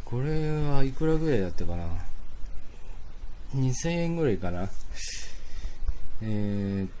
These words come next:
これが結構活躍してくれましたね。これはまあ仕事中とかはもちろん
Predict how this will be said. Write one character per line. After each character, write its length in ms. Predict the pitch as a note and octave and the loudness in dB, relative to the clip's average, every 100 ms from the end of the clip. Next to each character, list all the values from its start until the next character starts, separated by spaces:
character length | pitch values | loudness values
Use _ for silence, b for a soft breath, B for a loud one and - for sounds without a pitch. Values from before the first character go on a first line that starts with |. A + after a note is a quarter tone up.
| - - - - - - | -12 -12 -12 -10 -6 -4
こ 160 | D#3 F3+ | -2 0
れ 100 | G3+ | 2
が 140 | G3+ | 2
結 260 | - G3 - - - - | 2 0 -2 -6 -8 -4
構 320 | G#2+ G2+ F2+ - | 8 10 12 8
活 280 | A2 - | 2 4
躍 300 | G#2+ G2 - | 6 6 4
し 80 | G#2 | 0
て 140 | - G2+ | -2 -2
く 100 | G2+ | 0
れ 80 | |
ま 140 | G2+ F#2+ | 0 -2
し 100 | - | -6
た 60 | |
ね。 260 | E2 E2 D#2 - - - - - - | -6 -6 -4 -2 -2 -2 -4 -8 -10
こ 120 | - E3 | -6 -4
れ 100 | F#3+ | -2
は 120 | G3+ | 2
ま 140 | F#3+ | 2
あ 60 | - | 2
仕 100 | G#2+ | 2
事 300 | A#2 B2+ C3+ | 0 -2 -4
中 180 | C#3 C#3 | -2 -2
と 160 | C3+ | 0
か 120 | - | 0
は 80 | F2+ | 2
も 140 | - F2 | 4 6
ち 120 | - | 4
ろ 60 | |
ん 60 | E2+ | 4